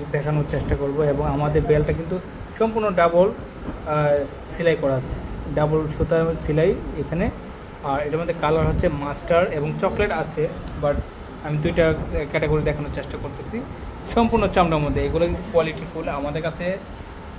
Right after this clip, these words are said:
আহ, ইউজ পরিমাণ কালেকশন আছে। এখানে হচ্ছে, আহ, বিভিন্ন বেল্টের ডিজাইন থাকে, যেমন এটা হচ্ছে একটি, আহ, ডিজাইন ডাইসের মধ্যে। তারপর যদি আপনি দেখাই, এটা হচ্ছে, আহ, পুরোপুরি একটি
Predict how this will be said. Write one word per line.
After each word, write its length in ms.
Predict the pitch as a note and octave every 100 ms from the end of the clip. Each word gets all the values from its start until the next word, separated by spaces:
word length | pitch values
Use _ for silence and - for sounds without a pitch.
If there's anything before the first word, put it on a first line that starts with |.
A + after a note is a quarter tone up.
| -
আহ, 220 | D3 C#3 C#3+ E3
ইউজ 160 | G3 G3 -
পরিমাণ 320 | F3+ F#3+ F3+
কালেকশন 380 | E3 D3+ D3 D#3
আছে। 280 | C#3 B2 D#3+
এখানে 400 | F3 D3+ - D3
হচ্ছে, 340 | C3+ - D#3+
আহ, 500 | D#3+ D#3 C#3 C3+ C3+ C3 C3+
বিভিন্ন 460 | C3+ C#3+ D3 D3+ D#3 D3
বেল্টের 380 | C#3+ C#3+ D3+ C#3
ডিজাইন 240 | C3+ C#3
থাকে, 240 | D3 -
যেমন 280 | D3 C#3+ C#3
এটা 180 | C3 C#3
হচ্ছে 240 | C3+ -
একটি, 340 | C#3 - C#3+ C#3
আহ, 680 | - - - - - C#3+ C3+
ডিজাইন 300 | C#3 C3+ C#3 E3+ -
ডাইসের 320 | C#3 C3 - C#3
মধ্যে। 340 | C3+ C3 D3 D3 - - -
তারপর 400 | D3+ C3 C#3+ C3
যদি 200 | C#3 C#3
আপনি 180 | C3+ C3+
দেখাই, 320 | C3+ C3+ C#3 D#3+ - - - - -
এটা 140 | D3
হচ্ছে, 200 | D3 D3+
আহ, 400 | D3 D#3+ C#3 C3+ -
পুরোপুরি 340 | D#3+ D#3 D#3+
একটি 140 | D3